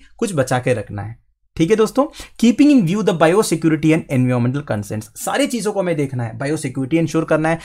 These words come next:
जितने भी एनवायरमेंटल कंसर्न्स है वो भी हमें देखना है।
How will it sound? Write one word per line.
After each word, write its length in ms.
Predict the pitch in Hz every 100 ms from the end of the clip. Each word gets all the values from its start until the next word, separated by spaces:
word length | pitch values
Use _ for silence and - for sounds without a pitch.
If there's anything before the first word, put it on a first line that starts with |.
| - -
जितने 180 | 165
भी 160 | 175 -
एनवायरमेंटल 560 | 151 147 139 143 160 214
कंसर्न्स 480 | - 147 131 127 120
है 60 | 127
वो 160 | 123
भी 100 | 131
हमें 240 | 123 123 240 - - _
देखना 340 | 117 117 117 104
है। 220 | 85